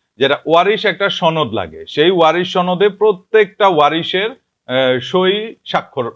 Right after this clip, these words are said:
প্রয়োজন হয়, তো সেই সই স্বাক্ষরটা কি আপনারা প্রপার ভাবে নিয়েছেন কিনা? যদি নিয়ে থাকেন,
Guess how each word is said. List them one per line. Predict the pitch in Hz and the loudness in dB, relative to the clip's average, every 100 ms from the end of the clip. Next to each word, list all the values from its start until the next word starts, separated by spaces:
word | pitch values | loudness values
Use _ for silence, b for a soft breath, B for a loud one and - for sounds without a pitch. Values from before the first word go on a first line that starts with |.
| _ | _
প্রয়োজন | 151 120 104 92 | -2 -2 -4 -10
হয়, | 90 - _ _ _ _ _ _ _ _ _ _ _ - | -14 -16 _ _ _ _ _ _ _ _ _ _ _ -8
তো | 147 | -2
সেই | 202 214 | 2 2
সই | 214 196 202 | 4 4 4
স্বাক্ষরটা | 214 220 - 208 202 208 | 2 -4 -4 -8 -2 -2
কি | 202 | 0
আপনারা | 196 185 180 180 | -2 0 0 0
প্রপার | 180 156 156 147 | -2 0 0 2
ভাবে | 147 147 | 0 -2
নিয়েছেন | 143 131 127 147 113 | -4 -6 -4 -4 -6
কিনা? | 85 85 73 _ _ _ _ _ _ _ _ _ _ _ _ _ _ | -10 -16 -18 _ _ _ _ _ _ _ _ _ _ _ _ _ _
যদি | 117 165 180 | -2 2 2
নিয়ে | 165 208 | 2 0
থাকেন, | 196 196 190 214 240 | 2 -2 0 -4 -4